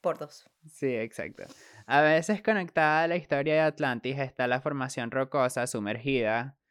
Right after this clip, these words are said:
Speaker 2: conocida como Bimini Road, frente a la isla de Bimini,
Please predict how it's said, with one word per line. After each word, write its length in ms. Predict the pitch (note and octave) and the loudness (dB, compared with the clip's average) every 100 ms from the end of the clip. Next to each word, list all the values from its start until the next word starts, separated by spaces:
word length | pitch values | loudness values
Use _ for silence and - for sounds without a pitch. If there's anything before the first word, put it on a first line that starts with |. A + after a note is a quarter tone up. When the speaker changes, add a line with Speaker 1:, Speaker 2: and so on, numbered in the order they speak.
| _ _ | _ _
Speaker 2:
conocida 580 | - C3+ C3 - C#3+ C3+ | -2 0 0 0 2 4
como 500 | C#3 D#3 C#3+ C3 - _ - | 2 0 0 -2 -4 _ -16
Bimini 720 | B2+ C#3 C#3+ D3 D#3+ D#3 C#3 | 0 2 2 0 -2 -4 -2
Road, 420 | A2+ G#2+ D2+ C2+ _ - - | 2 2 0 -6 _ -20 -6
frente 380 | C3+ B2+ C#3+ | -2 -2 0
a 60 | C3 | 0
la 180 | B2+ B2 | 2 0
isla 320 | C3 C#3+ D3 | 0 0 2
de 120 | C#3+ | 2
Bimini, 720 | D3 D3 D3+ B2+ A#2+ B2+ D3+ | 0 -2 -2 -2 -2 -6 -8